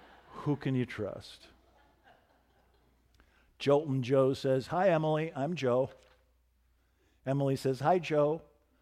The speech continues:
I'm Emily." And they start to get acquainted. And Mary Claire leaves to escort her mother across this busy airport to her gate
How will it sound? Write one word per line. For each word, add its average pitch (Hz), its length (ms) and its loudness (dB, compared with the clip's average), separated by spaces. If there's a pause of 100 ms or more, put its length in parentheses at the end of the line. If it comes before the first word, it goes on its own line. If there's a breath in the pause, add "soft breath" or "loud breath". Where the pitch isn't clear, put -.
(200)
I'm 156 200 -2
Emily." 135 460 -2 (800)
And 180 100 -4
they 139 60 -4
start 160 320 0
to 165 60 -4
get 160 180 0
acquainted. 139 580 -2 (800)
And 135 100 -6
Mary 160 220 2
Claire 160 300 4
leaves 156 320 2
to 160 120 -6
escort 156 460 0
her 151 120 -2
mother 147 300 0
across 143 340 -2
this - 240 -10
busy 147 500 -2
airport 131 500 -2
to 135 140 -6
her 127 280 -6 (520)
gate 127 300 -2